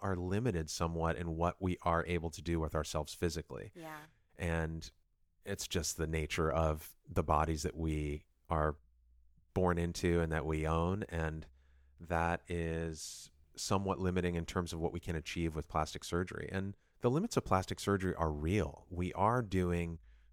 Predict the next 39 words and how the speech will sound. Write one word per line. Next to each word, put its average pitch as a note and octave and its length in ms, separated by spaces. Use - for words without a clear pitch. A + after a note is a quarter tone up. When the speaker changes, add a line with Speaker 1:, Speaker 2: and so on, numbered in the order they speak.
Speaker 1:
needle F2+ 380
and D#2+ 160
thread A2 340
surgery. G2+ 680
There E2 240
is F#2+ 420
physical G2 480
skin G2 320
removal. F#2+ 560
It's F#2 140
almost G2+ 320
as F2+ 120
I F2+ 100
make F2 280
this, - 400
you F2 100
know, D#2+ 200
dress F2 320
analogy, F2 480
which E2+ 220
we'll E2+ 80
talk E2+ 240
about E2 260
a E2+ 40
little E2+ 220
more E2+ 260
next - 420
Speaker 2:
Next E3 240
episode. D3+ 240
Speaker 1:
episode, F#2 640
is F#2+ 160
that F#2 300
you G2+ 340
have A#2 200
the F2+ 80
fabric F#2 520
that D#2+ 160
you D#2+ 120
have F2 520